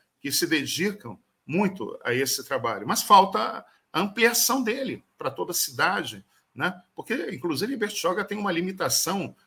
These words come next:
eh, muito grande, eh, dada pela legislação ambiental. Então, o que, o que, o que resta, o que é viável, é se trabalhar com o talento,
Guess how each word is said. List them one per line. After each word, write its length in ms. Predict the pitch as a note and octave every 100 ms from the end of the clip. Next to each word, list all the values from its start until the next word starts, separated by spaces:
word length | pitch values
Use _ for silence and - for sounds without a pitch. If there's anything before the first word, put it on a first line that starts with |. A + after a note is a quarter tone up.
| _ -
eh, 100 | A#2+
muito 280 | A#2 F#3+ F#3+
grande, 580 | C3+ E3 F#3+ B2+ A#2 - B2+
eh, 400 | B2 A#2+ A#2 A2+
dada 240 | B2 C3+
pela 180 | D#3 F3
legislação 580 | F3 F3+ G3 G3+ - F#3
ambiental. 560 | F#3 G3+ G3 D3+ D3 - _ F3+
Então, 260 | E3+ C4+
o 80 | B3+
que, 160 | - G#3
o 200 | - -
que, 280 | G3 D#3+ -
o 100 | B2+
que 160 | D#3+
resta, 500 | A#2 F3+ - A#2 G#2 _ _ _ -
o 100 | B2
que 120 | C#3
é 40 |
viável, 580 | A#2+ A2 C#3+ G3 B2+ - _ _ _ -
é 60 |
se 180 | E3+ G#3
trabalhar 600 | G3+ A3 A3+ D#3+ E3 F#3+
com 80 | A#3
o 60 | A3
talento, 640 | A#3+ F#3 E3+ G3+ B2